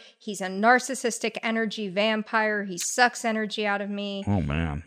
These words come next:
Speaker 1: And Gail says, "And you're psychically sensitive, so you pick those things up." And she's like, "Yeah, yeah, I do." Well, anyway, in my regression, I stepped out of the door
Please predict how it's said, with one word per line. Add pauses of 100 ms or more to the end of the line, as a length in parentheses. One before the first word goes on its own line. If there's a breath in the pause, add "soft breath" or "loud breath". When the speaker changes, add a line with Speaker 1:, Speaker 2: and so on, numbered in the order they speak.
(120)
Speaker 1:
And
Gail
says, (260 soft breath)
"And
you're
psychically
sensitive,
so
you
pick
those
things
up." (100)
And
she's
like,
"Yeah, (220 loud breath)
yeah,
I
do." (520 loud breath)
Well,
anyway, (140 soft breath)
in
my (120)
regression, (340 loud breath)
I
stepped
out
of
the
door